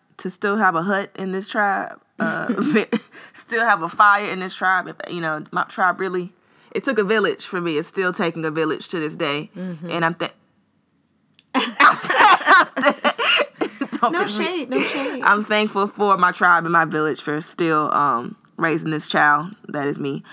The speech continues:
Speaker 1: Um, yeah, I mean, I wouldn't have made it these past couple years or still not being able to make it without my tribe. Um, and that's just my house tribe. That's just in this personal hut. But, like, my friend hut is a good hut.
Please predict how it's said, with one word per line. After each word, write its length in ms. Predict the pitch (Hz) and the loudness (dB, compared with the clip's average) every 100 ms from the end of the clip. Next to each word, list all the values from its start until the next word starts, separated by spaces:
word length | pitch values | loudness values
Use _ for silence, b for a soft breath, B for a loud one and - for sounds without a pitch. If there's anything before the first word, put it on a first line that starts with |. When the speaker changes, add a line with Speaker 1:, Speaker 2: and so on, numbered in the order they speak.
| B B - | B B 4
Speaker 1:
Um, 640 | 190 180 170 165 165 - _ - | 6 6 2 0 -4 -10 _ -8
yeah, 360 | 185 262 185 - - | -4 0 0 0 -2
I 40 | |
mean, 460 | 175 165 160 160 - _ - | -2 -4 -6 -10 -14 _ 2
I 140 | 175 | 2
wouldn't 260 | 185 190 196 | 2 0 -2
have 100 | 190 | -2
made 180 | 175 180 | -4 -6
it 120 | 214 | -6
these 140 | 165 190 | -10 -4
past 300 | 202 185 - | -4 -4 -6
couple 220 | - 185 | -12 -8
years 400 | 180 175 180 165 | -4 -4 -6 -8
or 180 | 156 165 | -8 -10
still 560 | - - 185 185 190 - | -12 -4 -2 -2 -4 -14
not 300 | - 160 - | -2 0 0
being 200 | 170 170 | -4 -4
able 160 | 156 - | -6 -6
to 100 | 175 | -6
make 200 | 170 165 | -6 -4
it 100 | 127 | -6
without 320 | 160 156 - | -2 -2 -2
my 140 | 147 | -4
tribe. 360 | - 151 123 - B B B B B | 0 2 2 -2 B B B B B
Um, 440 | - 147 120 85 - | 0 2 2 -2 -2
and 80 | 175 | -2
that's 140 | 208 | -2
just 180 | 160 165 | -4 -2
my 180 | 151 147 | 0 2
house 320 | 185 190 180 | 4 2 2
tribe. 240 | - - | -4 -4
That's 160 | - 170 | -4 -6
just 180 | 156 151 | -8 -6
in 120 | 151 | -6
this 160 | 151 151 | -6 -8
personal 440 | - 151 - 123 | -4 -4 -4 -8
hut. 260 | 165 127 - | -4 -6 -6
But, 120 | - | -6
like, 120 | 147 - | -6 -4
my 100 | - | -4
friend 280 | - 214 | -2 0
hut 240 | 214 190 180 | 2 0 0
is 140 | 175 | -2
a 60 | 170 | -2
good 200 | 175 170 | -2 -2
hut. 340 | 180 165 147 | -2 -2 -4